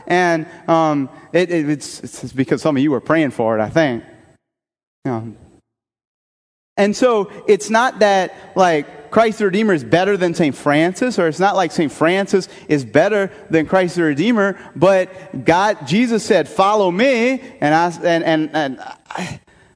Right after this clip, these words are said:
I didn't have any other choice. It was just the, the, the, I mean, I guess I had a choice, but it was just, "Well, yeah, let's go.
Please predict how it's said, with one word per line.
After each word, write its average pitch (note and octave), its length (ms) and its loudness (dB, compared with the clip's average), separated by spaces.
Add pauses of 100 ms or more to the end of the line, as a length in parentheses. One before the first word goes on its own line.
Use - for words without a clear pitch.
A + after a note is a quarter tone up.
I E3 260 -2
didn't G3 140 2
have F#3+ 140 4
any F#3+ 180 2
other D3 220 0
choice. D4 580 0
It A3 80 0
was F#3+ 140 0
just A#3 180 -4
the, E3+ 120 0
the, C#3+ 200 -2
the, - 440 -8
I F#3 60 0
mean, F#3 140 2
I D#3 80 2
guess G3 160 -2
I E3+ 40 4
had C3 80 2
a A#2 40 -4
choice, B3 340 0
but G3 200 0 (240)
it A3+ 80 -2
was A3 120 0
just, A3 300 -2 (1000)
"Well, B2+ 120 -2
yeah, A#3+ 160 0
let's F#3+ 180 -2
go. - 400 -6